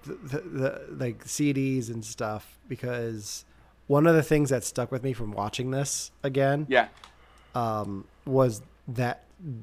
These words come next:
Speaker 1: De La song that they play a few times in the movie, where it has, like,
Speaker 2: Yeah.
Speaker 1: the trumpet line. And I was like,
Speaker 2: Yeah.
Speaker 1: "That slaps." Like, I, I wanna
Speaker 2: Yeah.
Speaker 1: find the soundtrack. I looked up the soundtrack on Mercari.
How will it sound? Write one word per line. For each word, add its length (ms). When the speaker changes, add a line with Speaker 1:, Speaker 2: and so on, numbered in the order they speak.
Speaker 1:
De 200
La 200
song 600
that 140
they 100
play 260
a 80
few 140
times 260
in 80
the 60
movie, 320
where 160
it 80
has, 260
like, 100
Speaker 2:
Yeah. 120
Speaker 1:
the 200
trumpet 140
line. 320
And 20
I 60
was 100
like, 60
Speaker 2:
Yeah. 180
Speaker 1:
"That 100
slaps." 560
Like, 260
I, 120
I 140
wanna 160
Speaker 2:
Yeah. 160
Speaker 1:
find 120
the 60
soundtrack. 440
I 140
looked 340
up 180
the 80
soundtrack 520
on 160
Mercari. 680